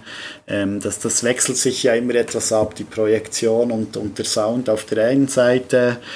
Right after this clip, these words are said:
Ähm, wir hatten die, die große Umstellung, so zweitausendneun kamen langsam die, die Digitalprojektoren und das, das drei D wieder mit, mit dem Avatar eben auf, auf Ende neun-, äh, zweitausendneun.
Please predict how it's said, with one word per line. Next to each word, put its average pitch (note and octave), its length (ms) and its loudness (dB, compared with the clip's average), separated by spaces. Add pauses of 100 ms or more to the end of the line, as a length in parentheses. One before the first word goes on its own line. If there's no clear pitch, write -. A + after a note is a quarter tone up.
(380)
Ähm, G2+ 760 -4 (100)
wir G2+ 500 -10
hatten G#2 320 -4
die, G2+ 120 -6
die G#2 140 -8
große A2+ 460 4
Umstellung, B2+ 720 2
so A#2 420 4
zweitausendneun A#2+ 1300 2
kamen A2+ 340 0
langsam A#2 480 0
die, A2+ 160 -2
die A2+ 140 -8
Digitalprojektoren A#2 1600 0
und G#2 220 -4
das, - 180 -6
das - 220 -6
drei A2+ 260 2
D B2+ 300 4
wieder B2+ 260 -4
mit, A2 240 -2
mit A2 180 -4
dem A2 140 2
Avatar C3 760 2
eben B2+ 340 0
auf, A#2+ 200 -2
auf A#2+ 180 -4
Ende A#2+ 500 0
neun-, A#2+ 520 -2
äh, A2+ 560 2
zweitausendneun. A#2+ 1080 0